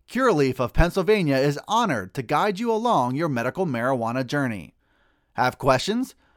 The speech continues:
Visit us at curaleaf dot com or stop in to see us at any of our locations, including our new State College dispensary located at twelve forty-eight South Atherton Street.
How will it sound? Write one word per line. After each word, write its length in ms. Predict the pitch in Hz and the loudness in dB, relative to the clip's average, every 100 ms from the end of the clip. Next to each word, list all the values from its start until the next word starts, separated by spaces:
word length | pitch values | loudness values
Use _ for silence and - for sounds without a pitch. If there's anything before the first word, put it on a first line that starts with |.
| _ | _
Visit 300 | 151 233 208 | 4 4 4
us 220 | 127 101 - | 0 0 0
at 220 | 156 - | 0 0
curaleaf 480 | 262 247 151 135 - | -4 0 0 -2 0
dot 240 | 117 80 | 0 0
com 440 | 185 214 214 214 - _ _ _ | 0 0 0 -4 -8 _ _ _
or 320 | 233 247 147 | 2 4 4
stop 320 | - 180 190 | 4 0 2
in 100 | 226 | 2
to 60 | 220 | 0
see 260 | - 262 | -2 -2
us 140 | 214 214 | 0 0
at 120 | - | -2
any 240 | - 262 185 | -2 0 0
of 140 | 139 | 2
our 120 | 147 | 2
locations, 760 | 151 151 - 233 - 147 147 - _ _ _ | 2 0 -2 -4 0 -2 -2 -8 _ _ _
including 520 | - 143 - 294 208 156 | -6 -4 -2 0 2 2
our 120 | 156 | 2
new 180 | 165 208 | 2 -2
State 280 | - 220 | 2 0
College 400 | - 247 254 156 | 0 -2 0 0
dispensary 720 | - 143 - 127 - 147 214 - _ _ | -2 -6 -2 -2 -2 -4 -4 -8 _ _
located 440 | 139 156 175 175 185 | 0 2 2 2 2
at 140 | 147 | 0
twelve 380 | - 180 190 202 | 0 2 2 2
forty-eight 460 | 190 196 165 160 | -2 0 0 -2
South 320 | - 147 170 - | -2 0 0 0
Atherton 480 | 156 175 - 139 131 | -4 -4 -4 -4 -6
Street. 420 | 113 127 107 80 | -6 -8 -8 -10